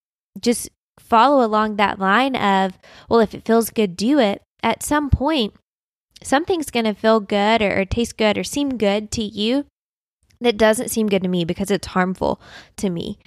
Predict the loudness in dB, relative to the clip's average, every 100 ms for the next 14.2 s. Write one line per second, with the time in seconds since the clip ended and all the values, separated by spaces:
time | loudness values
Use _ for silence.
0 | -20 -16 -2 0 2 4 4 2 2 0
1 | 2 -2 -4 -8 -6 0 2 2 2 0
2 | 0 0 -2 0 2 2 0 -4 -4 -2
3 | 0 0 0 0 2 4 2 0 2 2
4 | 2 0 -2 0 -2 0 0 2 0 0
5 | -4 -4 0 0 2 0 0 -4 -16 -20
6 | -6 -2 0 2 2 2 -4 -2 0 2
7 | 2 -2 -6 -20 -8 -2 2 2 0 -6
8 | -4 0 2 4 4 2 -2 -8 -12 -12
9 | -14 -20 _ _ _ 2 2 4 4 6
10 | 4 2 0 -6 -16 -20 2 4 4 4
11 | 2 0 0 -2 -2 -6 -10 -4 0 2
12 | 0 -4 -12 -10 -4 -2 -2 -6 -6 -6
13 | -6 -4 -2 0 0 0 -4 -4 -4 -4
14 | -10